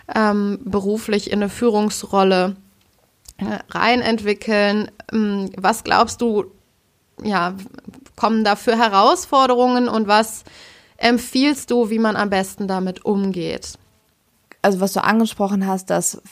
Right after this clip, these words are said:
Speaker 2: Frauen es aktuell noch deutlich schwieriger haben, das stimme ich absolut zu. Ich erlebe es selber ja auch.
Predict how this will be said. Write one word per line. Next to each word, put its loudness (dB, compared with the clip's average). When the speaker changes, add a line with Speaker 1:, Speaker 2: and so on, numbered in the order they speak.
Speaker 2:
Frauen 2
es -6
aktuell 0
noch -4
deutlich 0
schwieriger 2
haben, 0
das -2
stimme -4
ich -10
absolut -2
zu. -2
Ich -4
erlebe 2
es -16
selber 2
ja 0
auch. 2